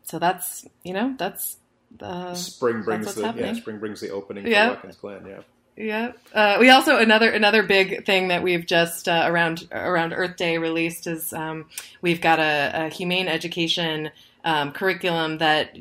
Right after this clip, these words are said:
Speaker 1: that teaches about the environment and,
Speaker 2: Nice.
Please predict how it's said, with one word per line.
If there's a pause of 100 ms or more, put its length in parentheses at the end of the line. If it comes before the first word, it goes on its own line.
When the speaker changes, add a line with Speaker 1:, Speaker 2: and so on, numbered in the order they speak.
Speaker 1:
that
teaches
about
the
environment
and,
Speaker 2:
Nice.